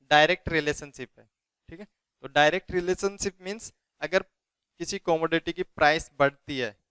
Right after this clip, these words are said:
तो उसकी जो क्वांटिटी supplied है, वो भी बढ़ती है। ठीक है, और किसी commodity की जो प्राइस है, वो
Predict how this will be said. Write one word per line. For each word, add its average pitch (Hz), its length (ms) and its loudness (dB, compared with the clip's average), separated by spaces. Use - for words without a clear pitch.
तो 151 80 -2
उसकी 180 240 -6
जो 185 100 0
क्वांटिटी 160 540 2
supplied 147 600 2
है, 120 120 0
वो 147 220 0
भी 233 200 -8
बढ़ती 123 420 -14
है। 104 160 -18
ठीक 156 120 -20
है, 196 60 -20
और 151 100 -2
किसी - 340 -14
commodity 175 460 -2
की 175 80 -6
जो 170 80 -6
प्राइस 147 380 0
है, 160 60 -6
वो 202 200 0